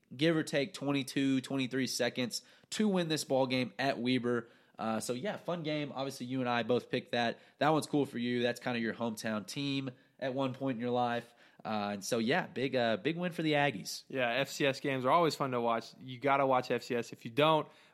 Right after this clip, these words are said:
Speaker 2: Before we get on the fantasy and N F L hump.
Speaker 1: Well, you're missing one. Wait,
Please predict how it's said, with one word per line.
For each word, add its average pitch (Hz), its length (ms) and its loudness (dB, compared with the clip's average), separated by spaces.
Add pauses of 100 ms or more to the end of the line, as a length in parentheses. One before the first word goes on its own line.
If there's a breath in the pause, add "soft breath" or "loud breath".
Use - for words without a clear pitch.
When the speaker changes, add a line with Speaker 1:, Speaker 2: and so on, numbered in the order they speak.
Speaker 2:
Before 196 260 4
we 202 80 4
get 180 100 4
on 170 120 4
the 139 80 -2
fantasy 165 600 2
and 131 140 0
N 139 140 0
F 139 180 -2
L 139 220 4
hump. 151 400 2
Speaker 1:
Well, 156 160 2
you're 165 120 2
missing 175 380 -2
one. 131 160 0
Wait, 120 240 2